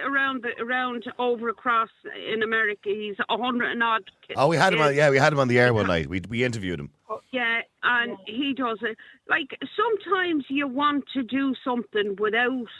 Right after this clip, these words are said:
Speaker 1: any, any, um,
Speaker 2: Strings attached.
Speaker 1: you know, like, you don't want any, any man nagging in your head telling
Speaker 2: Well, it,
Speaker 1: you
Speaker 2: yeah,
Speaker 1: you're
Speaker 2: but that,
Speaker 1: looking
Speaker 2: yeah, but
Speaker 1: good.
Speaker 2: it, but is that fair on the child?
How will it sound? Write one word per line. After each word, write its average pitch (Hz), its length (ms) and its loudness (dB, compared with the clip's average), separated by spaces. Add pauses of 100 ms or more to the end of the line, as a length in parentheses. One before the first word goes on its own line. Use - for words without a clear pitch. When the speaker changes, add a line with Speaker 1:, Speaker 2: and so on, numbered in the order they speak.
(340)
Speaker 1:
any, 185 400 -4 (240)
any, 175 680 -4 (100)
um, 165 560 -2
Speaker 2:
Strings 143 320 0
attached. 73 540 -8 (180)
Speaker 1:
you 262 100 0
know, 285 300 2 (840)
like, 370 180 2 (140)
you 381 240 2
don't 466 260 2
want 339 320 0
any, 285 420 0
any 254 280 0
man 233 500 0
nagging 233 460 0
in 220 160 -2
your 190 160 0
head 208 300 -6
telling 214 180 0
Speaker 2:
Well, 226 160 6
it, 185 60 -2
Speaker 1:
you - 60 2
Speaker 2:
yeah, 226 120 8
Speaker 1:
you're 220 80 4
Speaker 2:
but 202 80 6
that, - 160 4
Speaker 1:
looking 208 160 2
Speaker 2:
yeah, 202 80 8
but 233 80 8
Speaker 1:
good. 262 100 4
Speaker 2:
it, 214 60 -2
but 240 100 8
is 233 120 4
that 240 140 6
fair 240 340 6
on 180 100 4
the 143 80 2
child? 190 720 0